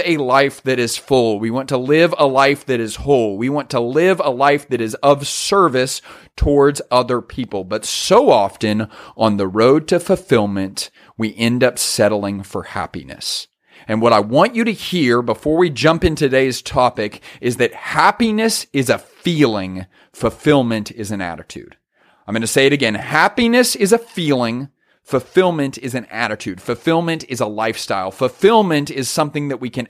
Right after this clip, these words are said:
act and operate in today. But if you want happiness, just go eat some ice cream, <laughs> right? We can go get happiness, like, right now because it's a feeling. It's related to our circumstance. It's related to the external world. Fulfillment starts with the internal,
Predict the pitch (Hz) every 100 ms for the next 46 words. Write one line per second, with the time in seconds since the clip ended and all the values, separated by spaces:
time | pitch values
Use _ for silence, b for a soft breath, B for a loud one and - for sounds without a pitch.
0 | - 135 175 196 170 117 135 143 139 135
1 | 131 123 123 120 135 123 123 107 98 B
2 | B 123 139 131 240 339 196 - 139 160
3 | 220 226 233 - - 214 - 190 185 170
4 | - 120 113 147 - - 104 101 101 -
5 | 151 - 302 339 269 180 269 311 185 214
6 | 170 113 170 202 - - 165 196 - 151
7 | 135 135 - 123 131 151 160 160 156 143
8 | 139 139 131 - - - 190 113 113 151
9 | 151 180 185 175 160 127 - 262 226 135
10 | - 110 98 131 - 147 165 180 151 135
11 | 143 - 196 - 196 175 147 151 120 98
12 | B B B 139 - 214 285 208 123 -
13 | - 143 170 254 - 262 202 151 127 120
14 | 123 110 107 113